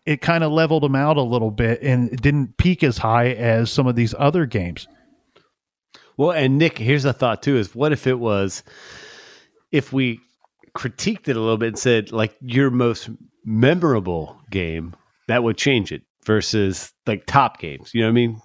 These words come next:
Speaker 2: 'Cause obviously M-, Mario is huge for us, but, like, when we, when you really think top three,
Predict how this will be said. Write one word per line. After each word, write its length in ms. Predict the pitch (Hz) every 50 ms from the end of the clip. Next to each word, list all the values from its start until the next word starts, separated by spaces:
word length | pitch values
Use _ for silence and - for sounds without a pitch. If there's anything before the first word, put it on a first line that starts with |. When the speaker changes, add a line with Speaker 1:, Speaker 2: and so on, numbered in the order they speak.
| _ _ _
Speaker 2:
'Cause 260 | - 117 110 - - - _ - - -
obviously 440 | 123 139 156 147 135 110 - 127 120
M-, 300 | 110 113 117 123 123 - _ _ _ -
Mario 640 | 123 110 104 120 127 139 143 135 120 110 107 101
is 260 | 98 92 87 - - -
huge 560 | - - - - 151 160 143 127 117 95 -
for 220 | - - 80 73 69
us, 260 | 71 78 - - - _ _ _ _ _ - - - - _ _ _
but, 200 | - 120 120 123
like, 180 | 107 113 107 -
when 120 | 127 127
we, 100 | 131 135 156
when 260 | - 127 123 123 131
you 120 | 127 120
really 260 | 117 139 160 156 139
think 300 | 113 - - 139 113 95 _ _
top 360 | - - 131 123 110 95 -
three, 580 | - - - 143 156 151 127 107 98 95 92